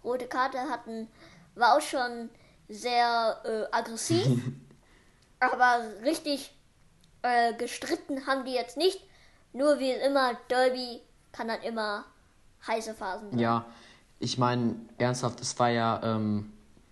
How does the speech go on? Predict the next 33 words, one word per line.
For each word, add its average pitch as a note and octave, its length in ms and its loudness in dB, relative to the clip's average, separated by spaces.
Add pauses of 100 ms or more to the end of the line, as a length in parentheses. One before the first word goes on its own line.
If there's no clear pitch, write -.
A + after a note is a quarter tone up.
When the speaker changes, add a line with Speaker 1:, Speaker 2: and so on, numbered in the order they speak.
(140)
Speaker 2:
im B2 160 2
Champions C3 460 0
Cup, G#2+ 240 -4
da A#2 80 -2
kann B2+ 160 0
man A#2 120 2
schon B2+ 140 -2
mal A2 60 2
ausflippen, G#2 480 -2
ne? A#2 220 -4 (500)
Aber B2 160 0
dass C#3 200 0
Atletico D3+ 720 2
sieben F3 380 0
drei C#3 220 0
gewonnen C#3+ 280 -2
hat, G#3+ 320 -6 (140)
sehr C3 260 2
krass. - 480 -2 (560)
Und C#3+ 220 4
das C#3+ 100 -4
Elfmeterschießen, D3+ 1080 -2 (480)
wenn, D3+ 360 0
wenn E3 120 4
es F#3 140 -2
ein E3 100 0
Elfmeterschießen C#3+ 640 -2
ist, B2+ 200 -2
dann A#2+ 100 -2
ist C3+ 80 -4
es - 60 -10
noch C#3 140 -2
mal B2+ 220 0